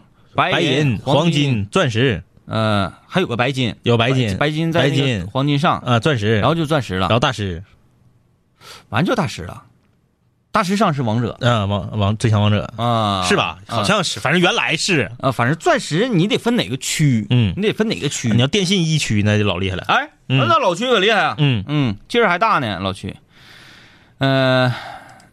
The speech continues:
Speaker 1: 来，这给我们润润啊，
Speaker 2: 嗯。
Speaker 1: 说今天晚上去听昆曲。
Speaker 2: 我想一个特别冷的。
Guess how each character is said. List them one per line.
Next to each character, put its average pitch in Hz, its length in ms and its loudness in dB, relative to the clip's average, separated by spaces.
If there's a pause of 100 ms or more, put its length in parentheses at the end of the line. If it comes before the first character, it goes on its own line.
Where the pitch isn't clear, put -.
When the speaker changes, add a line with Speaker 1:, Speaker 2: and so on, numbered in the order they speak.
(440)
Speaker 1:
来， 107 540 -2 (960)
这 117 240 0
给 117 160 -2
我 117 100 2
们 113 440 0 (560)
润 220 260 2
润 107 180 -2 (200)
啊， 107 360 0
Speaker 2:
嗯。 90 200 -2 (400)
Speaker 1:
说 131 140 0
今 156 180 -2
天 170 100 0
晚 104 120 0
上 92 80 -4
去 135 160 -4
听 139 180 0
昆 165 240 0
曲。 151 160 -6
Speaker 2:
我 101 220 -2
想 95 280 -2
一 92 60 -2
个 98 100 0
特 101 180 -2
别 104 100 2
冷 101 240 0
的。 85 100 -10